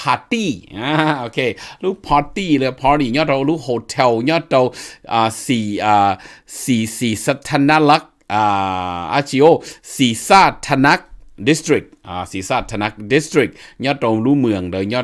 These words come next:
trong hậu viện trần, lên đây tàu cho tín hình nó sầu cho cái chai violation, cho cái chai, và lỡ lockdown,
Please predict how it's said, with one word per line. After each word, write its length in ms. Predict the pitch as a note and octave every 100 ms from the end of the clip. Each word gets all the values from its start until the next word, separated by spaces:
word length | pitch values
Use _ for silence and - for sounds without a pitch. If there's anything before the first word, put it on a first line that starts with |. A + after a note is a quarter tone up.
| -
trong 160 | G#2+ G2
hậu 100 | G2
viện 200 | G2 F#2
trần, 260 | G2+ F2 D#2+ - -
lên 320 | G2 A2+ A2+
đây 200 | G#2+ F#2+
tàu 300 | - G#2 G2 G2
cho 120 | F#2
tín 220 | B2 B2
hình 180 | A#2 G2
nó 160 | F#2+ -
sầu 420 | - - C3 G2+ G#2
cho 100 | D#3
cái 180 | C#3 C#3
chai 260 | D3+ C#3+ C#3+
violation, 760 | E3+ F3+ G3+ A#3+ A#3+ G3+ A2+ - _ _
cho 160 | - D3+
cái 200 | - C3 C3+
chai, 280 | C3+ C3 B2 - -
và 200 | B2+ A#2+
lỡ 480 | A#2 A2+ A2+ C3+ D3+ - _ -
lockdown, 680 | A#2+ F3 - C3 A2+ F#2+